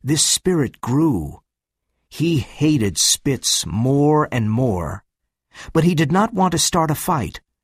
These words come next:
Buck was careful. He did nothing without thinking. Spitz always showed his teeth to Buck. He wanted to start a fight. Buck knew that a fight meant the death of one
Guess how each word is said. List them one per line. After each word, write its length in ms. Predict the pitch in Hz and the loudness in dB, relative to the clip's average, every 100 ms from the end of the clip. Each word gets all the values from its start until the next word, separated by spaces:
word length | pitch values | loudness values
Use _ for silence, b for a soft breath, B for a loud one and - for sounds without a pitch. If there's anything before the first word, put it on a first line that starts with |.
| _ B | _ B
Buck 460 | - 147 170 - - _ | -6 -2 -2 -2 -12 _
was 240 | - 131 - | -4 -2 -2
careful. 720 | - 165 196 190 90 - - _ _ _ _ _ _ | -4 -4 -4 -4 -6 -8 -14 _ _ _ _ _ _
He 120 | - | -4
did 220 | 123 117 101 | -2 -2 -2
nothing 500 | 107 151 - 87 85 | -2 -2 -4 -6 -4
without 380 | 90 110 104 - | -4 -4 -6 -8
thinking. 640 | - 147 151 95 78 110 - _ _ _ _ _ _ _ b | -8 -6 -4 -6 -8 -12 -16 _ _ _ _ _ _ _ b
Spitz 480 | - - - 165 - - | -4 -2 0 0 -2 0
always 400 | 170 170 143 120 | 2 2 2 0
showed 320 | - 147 131 | 0 0 2
his 200 | 110 - | 0 -2
teeth 380 | - 190 151 - | -2 -2 -4 -6
to 100 | 127 | -6
Buck. 440 | 92 87 82 - - _ _ _ B | -4 -4 -4 -8 -18 _ _ _ B
He 160 | B 208 | B 2
wanted 340 | 196 170 131 | 4 2 2
to 60 | 104 | 0
start 300 | - 135 98 | 0 0 -2
a 60 | 90 | -4
fight. 440 | - 131 87 - _ _ _ B B | -4 -2 -4 -10 _ _ _ B B
Buck 340 | 135 185 214 | 0 2 2
knew 400 | 143 165 180 135 107 | 2 4 4 4 2
that 120 | 98 | -2
a 60 | |
fight 480 | - - 196 127 - | -4 -2 0 0 -2
meant 260 | 117 131 - | -2 -2 -4
the 100 | 110 | -6
death 480 | 85 135 139 - - | -4 -2 -2 -4 -6
of 160 | 110 | -6
one 440 | 95 113 143 156 | -2 0 0 0